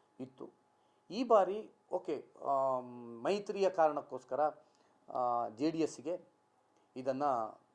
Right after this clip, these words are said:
ಆ, ಬಿಟ್ಟುಕೊಟ್ಟಿದ್ದಾರೆ. ಆಗ ಸ್ವಾಭಾವಿಕವಾಗಿ ಸೂತ್ರದ ಪ್ರಕಾರ ಉಡುಪಿ ಮಂಗಳೂರಿಗೆ ಇದನ್ನು ಬಿಟ್ಟುಕೊಡಬೇಕಿತ್ತು. ಯಾಕಂದರೆ ಉಡುಪಿ ಮಂಗಳೂರಲ್ಲಿ ಭಾಳ ದೊಡ್ಡ ಸಂಖ್ಯೆಯ ಮತ-, ಆ, ಮತದಾರರು ನೋಂದಣಿಯಾಗಿದ್ದಾರೆ.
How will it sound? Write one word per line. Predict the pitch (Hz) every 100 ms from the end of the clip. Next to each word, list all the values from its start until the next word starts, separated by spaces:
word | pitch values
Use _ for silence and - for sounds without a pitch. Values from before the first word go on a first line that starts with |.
| _ 110
ಆ, | 110 104 101 98 95 90 - - - _ -
ಬಿಟ್ಟುಕೊಟ್ಟಿದ್ದಾರೆ. | 139 139 127 117 95 98 117 - _ _ _ _ _ _ _ -
ಆಗ | 269 285 247 247 -
ಸ್ವಾಭಾವಿಕವಾಗಿ | 165 208 277 302 311 294 202 139 - - _ _ _ -
ಸೂತ್ರದ | 233 311 311 240
ಪ್ರಕಾರ | - 147 127 - - -
ಉಡುಪಿ | 180 240 294
ಮಂಗಳೂರಿಗೆ | 202 170 131 123 - - _ _ _ _ _ _ _ _ _ -
ಇದನ್ನು | 127 131 208
ಬಿಟ್ಟುಕೊಡಬೇಕಿತ್ತು. | 143 - 101 90 - - - _ -
ಯಾಕಂದರೆ | - 302
ಉಡುಪಿ | 165 226 311 294
ಮಂಗಳೂರಲ್ಲಿ | 226 196 170 147 190 -
ಭಾಳ | - 175
ದೊಡ್ಡ | 143 170 247
ಸಂಖ್ಯೆಯ | 247 170 - 196 214
ಮತ-, | 131 135 123
ಆ, | 120
ಮತದಾರರು | 117 170 160 160
ನೋಂದಣಿಯಾಗಿದ್ದಾರೆ. | 151 139 147 135 107 95 -